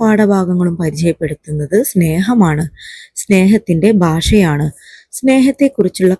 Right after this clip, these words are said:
കവിവാക്യങ്ങൾ, കഥാസന്ദർഭങ്ങൾ, ഗാനങ്ങൾ, ചൊല്ലുകൾ, മഹാന്മാരുടെ വാക്കുകൾ തുടങ്ങിയവ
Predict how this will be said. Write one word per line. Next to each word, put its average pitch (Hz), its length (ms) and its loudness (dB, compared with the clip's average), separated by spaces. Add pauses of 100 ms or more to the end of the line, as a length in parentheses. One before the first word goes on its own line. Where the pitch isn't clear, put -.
കവിവാക്യങ്ങൾ, 156 760 -2 (180)
കഥാസന്ദർഭങ്ങൾ, 156 1040 -2 (380)
ഗാനങ്ങൾ, 165 760 2
ചൊല്ലുകൾ, 165 600 0 (100)
മഹാന്മാരുടെ 190 640 0
വാക്കുകൾ 156 540 -4 (440)
തുടങ്ങിയവ 247 500 2